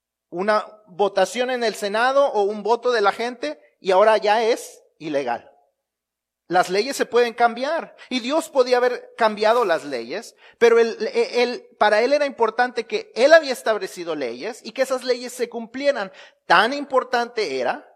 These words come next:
que envió a su hijo, que sabía que era el único que podía cumplirlas, para poder quitar eso como un requisito o como un estorbo para poder tener una relación personal con nosotros.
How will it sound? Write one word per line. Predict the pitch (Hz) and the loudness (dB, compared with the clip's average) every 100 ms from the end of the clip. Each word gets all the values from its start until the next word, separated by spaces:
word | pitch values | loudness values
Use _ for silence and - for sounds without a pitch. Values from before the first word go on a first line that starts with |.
| _ - | _ -4
que | 262 | -2
envió | 240 240 262 | 0 2 2
a | |
su | 262 240 | 0 -8
hijo, | 277 294 226 220 | -8 -2 0 0
que | 214 | -2
sabía | 196 214 202 277 262 220 269 - - | -2 -2 -2 -2 0 0 -4 -10 -2
que | 247 | 2
era | 240 | 2
el | 233 - | 2 -2
único | 269 294 294 277 | -6 -6 -6 -4
que | 247 | -4
podía | - 208 185 185 190 | -4 -4 0 -2 -2
cumplirlas, | 240 214 240 285 277 196 - - - | -8 -10 -10 -8 -8 -10 -12 -20 0
para | 240 240 233 | 6 6 6
poder | 233 247 247 | 2 2 0
quitar | 214 190 208 277 277 | -12 -2 0 2 0
eso | 208 214 | -4 -6
como | 208 196 | -6 -6
un | 196 208 | -6 -8
requisito | 185 202 190 175 240 240 226 | -6 -6 -6 -12 -14 -6 -2
o | 180 165 | -2 -4
como | 202 202 | -4 -4
un | 220 226 - | -8 -10 -10
estorbo | 180 - - 247 262 208 180 | -10 -6 0 2 2 -2 0
para | 180 175 | -2 -2
poder | 190 196 | -4 -4
tener | 202 196 | -6 -6
una | 196 | -4
relación | 175 147 - 160 | -4 -6 -8 -12
personal | - 147 147 135 131 | -12 -12 -12 -12 -14
con | 107 | -16
nosotros. | 113 226 381 180 196 208 | -6 -4 -4 -6 -10 -10